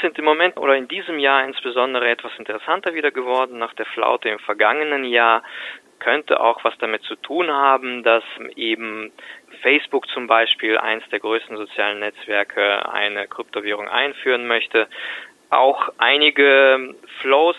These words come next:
die auf Basis der Marktunsicherheit, Stichwort Handelskonflikt, in den Schwellenländern entstehen können, könnte ebenfalls ein Faktor sein, warum der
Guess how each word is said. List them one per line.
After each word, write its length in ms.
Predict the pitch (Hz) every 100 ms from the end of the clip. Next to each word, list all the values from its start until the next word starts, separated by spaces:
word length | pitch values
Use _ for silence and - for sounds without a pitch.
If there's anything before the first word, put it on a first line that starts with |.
| -
die 300 | 147 143 147
auf 200 | 127 127 -
Basis 400 | 120 131 131 -
der 120 | 117
Marktunsicherheit, 1080 | 117 139 170 156 139 135 - 123 123 123 - - -
Stichwort 480 | - 123 - 113 -
Handelskonflikt, 760 | 120 147 - 131 123 - 123 - - - -
in 120 | 127
den 100 | 123
Schwellenländern 760 | - 123 123 123 117 117 113
entstehen 680 | 113 110 - - 120 117 110
können, 460 | - 127 131 127 120
könnte 360 | - 120 - - -
ebenfalls 480 | - 135 - 143 139
ein 100 | 139
Faktor 440 | 123 131 - 127 113
sein, 300 | 120 117 113
warum 360 | 107 113 120
der 240 | 113 110